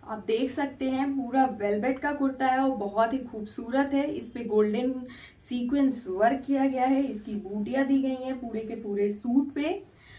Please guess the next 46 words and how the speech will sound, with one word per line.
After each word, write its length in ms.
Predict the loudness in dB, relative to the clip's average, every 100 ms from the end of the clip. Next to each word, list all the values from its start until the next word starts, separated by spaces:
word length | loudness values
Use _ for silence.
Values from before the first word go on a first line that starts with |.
| -10
अगर 340 | -6 0 2 2
हम 300 | 0 -4 -4
इसके 400 | -6 -8 -4 -4
fabric 540 | 2 4 4 2 -2
की 100 | -2
बात 320 | 2 2 2
की 360 | -4 -8 -6 -4
करें, 320 | -2 0 2
तो 80 | 0
बहुत 520 | -2 -4 -4 -2 0
ही 60 | 0
अच्छी 360 | -2 -4 0
वाली 220 | 2 4 2
fabric 440 | 2 0 -2 -2
use 200 | -6 -6
की 140 | -6
गई 200 | -2 0
है। 220 | 0 -2 -6 -14 -20 -20 -6 0
And, 240 | 0 2
uh, 180 | 4 4
अंदर 460 | 2 0 2 4 4
में 140 | 4
इसके 560 | 2 0 0 2 2 2 -4 -20 -20 -20 -20 -8
ये 160 | 0 4
वाला 220 | 6 6
कपड़ा 280 | 4 2 4
यूज़ 280 | 6 4 2
किया 160 | 0
गया 140 | 0 2
है, 120 | 2
जो 120 | 2
कि 120 | -2
हमें 220 | -4 -6 -4
पैजामे 400 | -2 0 0 0
के 120 | 4
लिए 140 | 4
मिला 260 | 4 2 2
था, 140 | 0
और 220 | -2 -2
ये 120 | 0 -2
भी 120 | -2
again 460 | -2 -2 2 4
बहुत 280 | 4 4 0
ही 40 | 0
comfortable 680 | -2 -2 -4 -4 -2 0
है। 280 | 2 0 -2